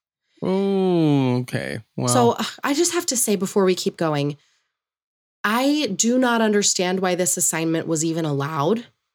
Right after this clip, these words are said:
Speaker 2: like, ethically
Speaker 1: Yeah.
Speaker 2: at the school, because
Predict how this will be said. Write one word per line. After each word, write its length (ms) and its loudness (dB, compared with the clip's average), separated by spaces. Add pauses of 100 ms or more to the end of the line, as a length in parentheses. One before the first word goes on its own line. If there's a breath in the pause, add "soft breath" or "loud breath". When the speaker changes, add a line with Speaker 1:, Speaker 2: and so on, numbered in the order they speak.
(320)
Speaker 2:
like, 300 0
ethically 680 -2 (120)
Speaker 1:
Yeah. 420 -2 (100)
Speaker 2:
at 160 -2
the 80 0
school, 400 2
because 480 0